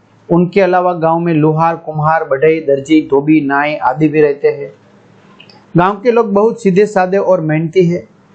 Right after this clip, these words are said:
वे आज भी पुराने रीति रिवाजों को मानते हैं, फिर भी उनके विचार प्रगतिशील हैं। रामपुर गांव में एक प्राथमिक शाला है। गांव में एक छोटा सा अस्पताल है। वहां गांव के मरीजों का बहुत कम पैसों में इलाज किया जाता है।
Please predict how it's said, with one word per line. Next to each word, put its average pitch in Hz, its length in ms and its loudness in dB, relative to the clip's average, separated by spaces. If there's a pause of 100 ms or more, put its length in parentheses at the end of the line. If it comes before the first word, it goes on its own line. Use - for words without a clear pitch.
(260)
वे 185 120 4
आज 170 220 0
भी 202 160 -2
पुराने 190 420 2
रीति 175 280 0
रिवाजों 175 380 0
को 175 160 -2
मानते 156 380 -2
हैं, 156 180 0 (540)
फिर 190 200 2
भी 196 220 0
उनके 175 360 0
विचार 151 420 0
प्रगतिशील 131 640 -6
हैं। 110 180 -20 (1800)
रामपुर 214 400 -2
गांव 208 180 0
में 214 120 -4
एक 214 100 -8
प्राथमिक 190 380 -2
शाला 185 320 0
है। 190 240 -2
गांव 170 200 0
में 180 160 0
एक 156 260 -2
छोटा 156 280 -2
सा 151 160 -4
अस्पताल 160 520 -4
है। 165 240 -10 (500)
वहां 165 260 0
गांव 160 200 -2
के 170 140 -2
मरीजों 156 360 0
का 156 140 -2
बहुत 151 360 -4
कम 180 200 0
पैसों 156 360 -2
में 156 120 -4
इलाज 147 320 0
किया 156 220 -2
जाता 151 340 -2
है। 156 180 -10